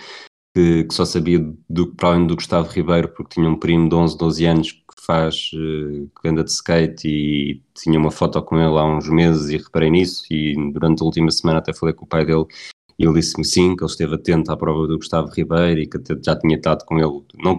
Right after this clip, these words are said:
é, nessa, essa parte eu já sabia, ele não sabia que eu já sabia, mas acabou por contar isso também. Portanto, acho que há, temos essas modalidades que estão, que estão claramente para trazer mais público, não que os Jogos Olímpicos precisem ou que estejam em grande quebra, mas, eh,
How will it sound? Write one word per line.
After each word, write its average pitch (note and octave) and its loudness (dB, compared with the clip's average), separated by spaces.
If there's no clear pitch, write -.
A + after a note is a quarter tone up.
é, G2 2
nessa, G2+ 0
essa A2 -2
parte A2+ -2
eu A2 -2
já A2 0
sabia, A#2 -2
ele F#2 0
não F2+ -2
sabia F#2 -8
que F2+ -14
eu F2+ -14
já F2+ -8
sabia, F#2 -6
mas E2+ -6
acabou E2+ -8
por - -20
contar E2 -4
isso E2 -10
também. E2 -6
Portanto, E2+ -2
acho E2+ 0
que - -16
há, E2+ 2
temos F2+ 4
essas F#2+ 2
modalidades F2+ -2
que - -20
estão, E2+ -4
que - -10
estão F2 -2
claramente F2 0
para D#2+ -2
trazer F2 2
mais E2+ 0
público, E2+ 0
não E2 6
que E2+ -2
os D#2+ 2
Jogos E2 2
Olímpicos D#2+ 0
precisem D2+ -2
ou D2+ -4
que - -12
estejam D#2 0
em D2+ 0
grande D2 -4
quebra, B2+ 2
mas, F2+ 0
eh, D2 -4